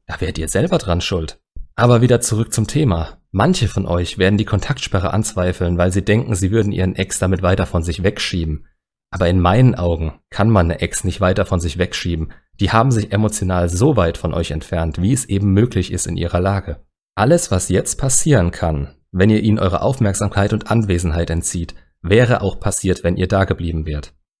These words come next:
Es liegt vollkommen an ihr, was sie mit euch macht und was sie zulässt. Das ändert sich nicht, indem ihr euch nicht von euch ausmeldet. Aber es ist der einzige Weg, wie sie wirklich vollkommen sehen kann, was sie da getan hat und was sie von euch gewollt hat.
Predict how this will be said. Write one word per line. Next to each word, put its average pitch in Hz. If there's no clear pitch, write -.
Es -
liegt 104
vollkommen 147
an 120
ihr, 127
was 90
sie 98
mit 101
euch 113
macht 113
und 98
was 101
sie -
zulässt. -
Das 73
ändert 98
sich 101
nicht, 95
indem 82
ihr 80
euch 78
nicht 92
von -
euch 98
ausmeldet. 80
Aber 95
es 92
ist -
der -
einzige 98
Weg, 104
wie 95
sie 92
wirklich 95
vollkommen 120
sehen 107
kann, 92
was 95
sie 101
da 85
getan 98
hat 127
und 98
was 107
sie 101
von -
euch 117
gewollt 127
hat. 76